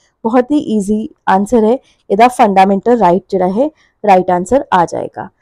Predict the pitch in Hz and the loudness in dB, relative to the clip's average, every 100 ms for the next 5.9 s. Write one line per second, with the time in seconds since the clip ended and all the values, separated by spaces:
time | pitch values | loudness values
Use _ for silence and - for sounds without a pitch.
0 | _ - 214 226 240 247 247 254 226 254 | _ 0 2 2 2 2 2 -2 0 0
1 | 233 180 185 214 202 294 359 _ 220 220 | 0 -2 -2 0 -2 -2 -6 _ -8 -6
2 | 233 220 208 208 220 190 - 214 214 208 | -2 0 0 -2 -2 -4 -4 -2 0 0
3 | 208 208 185 185 185 202 220 339 _ _ | -2 -2 -2 -4 -4 -4 -4 -6 _ _
4 | - 226 202 190 196 262 - 190 - 202 | -4 2 4 4 0 -8 -6 -8 -4 -2
5 | 190 175 185 220 214 196 185 196 190 | 0 -2 -4 -6 -4 0 0 0 -2